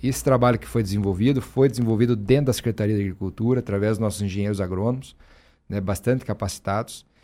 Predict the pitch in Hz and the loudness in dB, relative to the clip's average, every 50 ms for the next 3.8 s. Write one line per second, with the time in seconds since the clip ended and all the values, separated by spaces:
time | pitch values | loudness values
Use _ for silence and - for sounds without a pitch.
0 | _ _ - _ _ - - - 110 117 120 120 117 - 147 143 151 147 - 165 | _ _ -20 _ _ -16 -6 -2 0 0 0 0 0 2 4 4 4 4 2 -4
1 | 147 - - 143 139 135 135 123 117 - 123 120 117 127 139 147 139 131 139 135 | -6 -2 0 0 2 4 4 2 2 2 2 2 4 4 4 2 2 0 0 0
2 | 120 123 139 165 185 175 156 143 131 123 110 110 101 - - - 123 127 135 123 | 2 4 4 4 2 2 2 2 2 2 2 2 0 0 0 0 2 2 2 0
3 | - - - 107 - - - 113 131 143 117 107 - 101 95 | -2 -4 -6 -6 -6 -4 -4 -4 -2 -2 -4 -6 -8 -10 -12